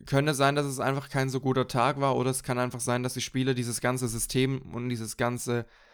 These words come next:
Hel-, äh, die ganze Help-Defense und wie alles aufgebaut ist,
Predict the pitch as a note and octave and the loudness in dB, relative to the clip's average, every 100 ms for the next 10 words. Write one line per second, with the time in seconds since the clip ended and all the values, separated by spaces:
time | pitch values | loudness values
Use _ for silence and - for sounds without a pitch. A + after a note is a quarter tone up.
0 | - _ _ G#2+ A#2+ C3 C3 A#2+ A#2+ A#2+ | -20 _ _ -2 2 4 4 2 0 0
1 | A#2+ A#2+ B2 A2+ C3+ C#3 C3 B2+ B2+ B2 | -2 0 0 4 2 2 -2 -2 0 -2
2 | B2+ - A#2+ A#2+ A2+ B2 - - B2 - | -2 -4 -2 0 2 2 0 0 0 0
3 | A#2+ A#2+ A#2 A2+ A#2 A2+ - | 0 2 2 2 0 -2 -4